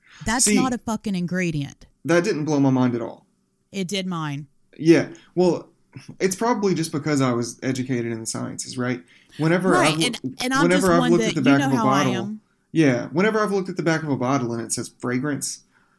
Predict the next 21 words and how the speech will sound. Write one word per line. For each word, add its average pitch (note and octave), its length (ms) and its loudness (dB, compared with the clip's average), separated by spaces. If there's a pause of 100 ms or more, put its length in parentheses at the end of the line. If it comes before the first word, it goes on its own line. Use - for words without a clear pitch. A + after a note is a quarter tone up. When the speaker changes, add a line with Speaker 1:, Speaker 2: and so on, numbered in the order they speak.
(240)
Speaker 2:
uh, B2+ 200 0
I'm C#3 140 2
always C#3 320 2
just B2+ 160 -4
like, A#2+ 200 -4
"But B2+ 100 0
what B2 180 0
is B2 160 -2
that?" - 240 -16 (240)
You B2 120 -4
know, A#2 80 -4
I, E3+ 160 0
I - 40 -2 (120)
always, C#3+ 640 0 (280)
Speaker 1:
Right. D#3+ 60 -2
Speaker 2:
and D#3 100 -2
the, C#3+ 120 -6
every, G3 260 -2
everything F3+ 440 -2
in F#3 120 0
there, A#2 380 -2